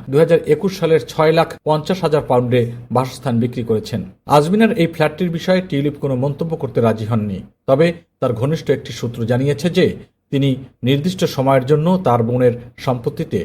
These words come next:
বসবাস করেছিলেন। শেখ হাসিনা পরিবারের যেসব সদস্য সুবিধা নিয়েছেন বলে অভিযোগে বলা হচ্ছে, তাদের মধ্যে টিউলিপও রয়েছেন।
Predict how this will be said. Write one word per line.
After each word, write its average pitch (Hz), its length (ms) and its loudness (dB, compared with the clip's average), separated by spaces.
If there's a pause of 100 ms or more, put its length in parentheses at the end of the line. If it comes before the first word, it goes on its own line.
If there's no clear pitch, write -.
(280)
বসবাস 120 400 2
করেছিলেন। 107 460 -2 (580)
শেখ 180 240 4
হাসিনা 196 320 2
পরিবারের 156 480 4
যেসব 123 300 0
সদস্য 156 380 -2 (220)
সুবিধা 147 340 4
নিয়েছেন 156 380 2
বলে 170 160 2 (120)
অভিযোগে 156 340 2
বলা 135 240 6
হচ্ছে, 180 320 0 (340)
তাদের 120 240 2
মধ্যে 143 320 0 (320)
টিউলিপও 131 420 2
রয়েছেন। 110 360 0